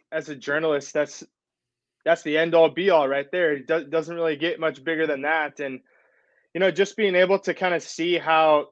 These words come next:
the Rams constructed their team and kinda their all in approach, and then how, how things progressed throughout the year. They had, you know, some hiccups in the middle of the season, losing, uh, three games in a row, and then just seeing the way that they kinda bounced back. And then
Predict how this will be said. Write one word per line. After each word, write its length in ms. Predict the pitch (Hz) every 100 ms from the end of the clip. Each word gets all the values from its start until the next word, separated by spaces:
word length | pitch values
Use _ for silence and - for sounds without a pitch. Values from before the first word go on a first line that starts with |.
| _
the 120 | 139
Rams 380 | 123 139 160 156
constructed 520 | - 143 165 156 170
their 140 | 156 147
team 360 | - 156 156
and 120 | 147 -
kinda 240 | 151 143
their 180 | 131 180
all 200 | 170 151
in 100 | 147
approach, 500 | 131 - 147 147 151
and 80 | 143
then 140 | 139 139
how, 200 | 151 151 - _ -
how 120 | 151
things 480 | - 160 156 - - _ _ -
progressed 480 | 156 135 151 156 -
throughout 240 | 160 156
the 80 | 143
year. 380 | 127 147 156 147
They 120 | 151
had, 300 | 143 147 139 -
you 140 | 139
know, 180 | 135 135
some 240 | 131 135 123
hiccups 480 | 160 - 170 -
in 60 | 156
the 80 | 139
middle 300 | 151 151 147
of 60 | 135
the 80 |
season, 560 | 127 - 175 151 165 156
losing, 340 | 147 143 143 135
uh, 220 | 131 127 _
three 200 | 139 156
games 320 | 151 151 139
in 80 | 139
a 100 | 131
row, 440 | 139 147 143 139 139 _ _ _ -
and 160 | 135
then 220 | 147 147 143
just 240 | 147 -
seeing 200 | 202 196
the 80 | 175
way 140 | 165
that 160 | 160 151
they 120 | 143
kinda 280 | 139 160 143 120
bounced 400 | 143 147 - -
back. 340 | 139 156 151 139
And 160 | 143
then 300 | 143 143 139